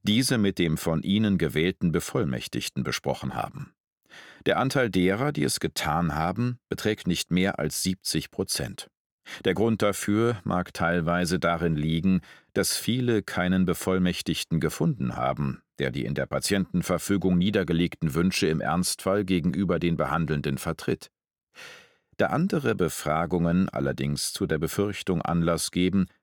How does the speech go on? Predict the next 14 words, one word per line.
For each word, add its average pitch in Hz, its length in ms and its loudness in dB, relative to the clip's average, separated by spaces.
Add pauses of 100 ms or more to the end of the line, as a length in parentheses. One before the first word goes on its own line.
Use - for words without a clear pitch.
(140)
dass - 180 0
viele 151 360 2
Bevollmächtigte 92 1040 0
den 80 160 2
Inhalt 104 540 0
der 101 120 -2
Patientenverfügung, 101 1160 -2
die 90 100 -2
sie 82 140 -2
vertreten 90 600 -2
sollen, 82 360 2 (240)
nicht - 380 0
einmal 76 320 0
kennen, - 480 -2